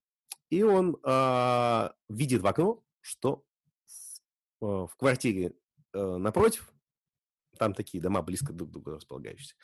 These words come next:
происходит что-то. И он думает, что это преступление. И тут вопрос опять тоже к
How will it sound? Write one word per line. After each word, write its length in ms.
происходит 600
что-то. 680
И 80
он 100
думает, 380
что 220
это 180
преступление. 720
И 200
тут 440
вопрос 360
опять 300
тоже 220
к 160